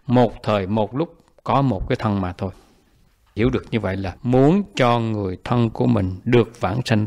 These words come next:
Tây Phương Cực Lạc thì không nên giấu giếm,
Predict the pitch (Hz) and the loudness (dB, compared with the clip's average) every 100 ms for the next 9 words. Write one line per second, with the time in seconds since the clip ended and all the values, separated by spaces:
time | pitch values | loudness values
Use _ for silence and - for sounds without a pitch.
0 | - 104 101 - 101 98 95 90 - _ | -2 -2 -2 -4 -4 -4 -4 -6 -8 _
1 | _ _ _ _ _ _ _ - 135 131 | _ _ _ _ _ _ _ 2 4 6
2 | 113 - 180 190 170 156 151 147 139 160 | 2 0 2 4 2 2 2 0 0 2
3 | 254 214 240 | 4 2 -2